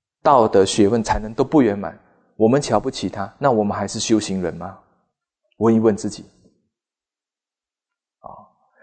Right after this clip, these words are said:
然后再来就是，我跟他的程度相等，我何必恭敬他呢？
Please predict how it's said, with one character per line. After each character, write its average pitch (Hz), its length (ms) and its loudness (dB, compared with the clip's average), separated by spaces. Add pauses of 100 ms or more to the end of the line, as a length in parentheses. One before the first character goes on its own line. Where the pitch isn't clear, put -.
(400)
然 98 100 2
后 110 80 6
再 127 140 4
来 101 120 4
就 104 80 0
是， 107 280 -6 (420)
我 135 120 2
跟 226 120 6
他 247 80 8
的 233 80 8
程 156 160 2
度 170 100 8
相 165 240 0
等， 98 220 4 (340)
我 - 100 -12
何 104 200 0
必 123 120 2
恭 107 200 2
敬 107 180 -2
他 98 220 -8
呢？ 87 160 -20